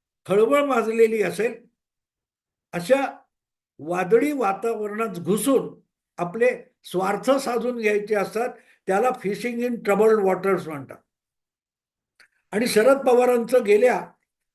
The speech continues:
पन्नास साठ वर्षातलं राजकारण बघितलं आणि so called डावपेच किंवा गुगली वगैरे बघितली तर एक गोष्ट लक्षात येते की शरद पवार कायम दुसऱ्या कोणाच्या गटातले जे अस्वस्थ लोक असतात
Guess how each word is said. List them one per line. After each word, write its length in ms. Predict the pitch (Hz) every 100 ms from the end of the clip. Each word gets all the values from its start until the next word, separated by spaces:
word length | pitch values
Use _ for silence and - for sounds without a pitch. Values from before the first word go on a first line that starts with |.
| -
पन्नास 420 | 202 240 254 -
साठ 260 | 202 262
वर्षातलं 500 | 226 254 226 247 247
राजकारण 600 | 247 208 196 - 262 254
बघितलं 420 | 226 220 196 226 233 - - -
आणि 140 | 202
so 220 | 220 214 214 247
called 200 | 254 190
डावपेच 560 | 180 190 190 233 -
किंवा 160 | 240 240
गुगली 440 | 180 190 214 247
वगैरे 320 | 226 208 240
बघितली 520 | 262 214 214 233 190 131 - _ _ _ _ -
तर 40 |
एक 180 | 233 262
गोष्ट 240 | 254 233 254
लक्षात 380 | 220 202 214 202
येते 260 | 180 220 233 - _ _
की 100 | 233
शरद 320 | - 180 254
पवार 380 | 254 208 208 233
कायम 440 | 226 165 208 247 - - _ _ _ _ _ -
दुसऱ्या 340 | 175 214 254
कोणाच्या 520 | 247 196 214 214 240
गटातले 640 | 180 175 175 220 220 226
जे 140 | 226 226 226
अस्वस्थ 480 | 160 208 240 240 -
लोक 340 | 269 233 214
असतात 420 | 208 170 - 151